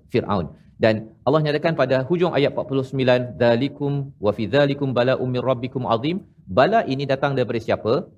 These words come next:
"Mir rabbikum azim", Ustaz, ya. Daripada Tuhan yang, yang, yang, yang hebat, yang bala ini memang hebat dan ianya kena kepada Bani Israel. Pelajaran untuk kita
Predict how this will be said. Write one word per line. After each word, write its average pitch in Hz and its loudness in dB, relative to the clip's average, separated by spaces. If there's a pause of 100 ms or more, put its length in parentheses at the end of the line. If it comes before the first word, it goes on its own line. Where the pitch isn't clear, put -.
(100)
"Mir 120 2
rabbikum 113 0
azim", 95 -2
Ustaz, 87 -8
ya. 147 -2 (240)
Daripada 135 0
Tuhan 139 0
yang, 135 -2 (400)
yang, 120 0
yang, 117 -2
yang 117 0
hebat, 127 -2 (240)
yang 120 -2 (240)
bala 143 4
ini 143 -4
memang 123 -2
hebat 151 0 (240)
dan 120 2
ianya 139 0 (160)
kena 151 2
kepada 135 0
Bani 131 0
Israel. 147 0 (160)
Pelajaran 135 2
untuk 127 -2
kita 139 -2